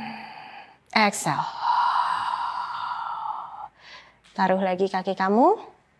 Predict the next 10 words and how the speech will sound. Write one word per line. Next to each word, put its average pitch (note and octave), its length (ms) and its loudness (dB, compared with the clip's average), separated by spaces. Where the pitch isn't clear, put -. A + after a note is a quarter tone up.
Turunkan F#3+ 400 4
kakinya. G3 560 4
Sekarang G#3 560 6
ambil D#4+ 320 8
bantal C4 400 4
kamu C4 240 4
dari A3+ 160 6
kepala. A3+ 560 4
Naikkan G#3+ 400 6
bokong. A#3+ 560 6